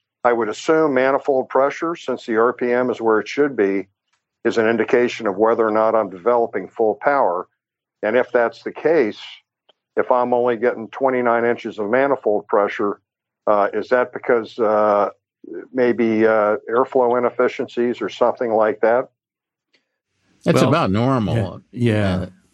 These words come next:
Speaker 3: yeah.
Speaker 2: Uh, you're losing a, a little bit through the induction air filter. You're losing a little bit more,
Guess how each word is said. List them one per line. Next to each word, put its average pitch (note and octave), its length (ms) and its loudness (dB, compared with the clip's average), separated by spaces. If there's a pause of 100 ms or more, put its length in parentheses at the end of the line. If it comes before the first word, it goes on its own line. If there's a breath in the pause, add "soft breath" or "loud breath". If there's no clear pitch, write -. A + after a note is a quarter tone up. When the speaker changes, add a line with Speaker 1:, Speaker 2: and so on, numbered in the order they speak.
Speaker 3:
yeah. A2+ 80 -10
Speaker 2:
Uh, - 20 -8
you're A#2 280 -2
losing B2 760 0
a, F#2 160 -2 (100)
a G2 60 2
little D3 400 2
bit C3 380 -2
through A2 260 -2
the G#2+ 100 -2
induction F#2+ 460 0
air F#2 180 0
filter. F#2 640 -2 (260)
You're F2 180 -4
losing F#2 380 0
a F2+ 60 0
little G2+ 160 2
bit F2+ 260 -2
more, G2 540 2